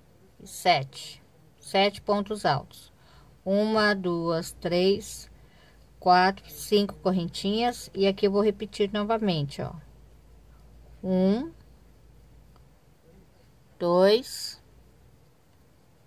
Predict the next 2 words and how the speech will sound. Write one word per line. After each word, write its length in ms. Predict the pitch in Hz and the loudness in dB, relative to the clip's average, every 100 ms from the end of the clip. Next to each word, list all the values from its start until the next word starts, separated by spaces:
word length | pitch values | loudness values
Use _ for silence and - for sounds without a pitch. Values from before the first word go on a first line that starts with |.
| _ - - - | _ -20 -20 -8
três, 800 | 180 180 180 196 - - - - _ _ _ _ _ _ _ _ _ _ _ _ _ - | 0 2 2 -2 -6 -18 -18 -20 _ _ _ _ _ _ _ _ _ _ _ _ _ -6
quatro, 680 | 170 165 170 180 - 247 | -2 2 0 -2 -10 -20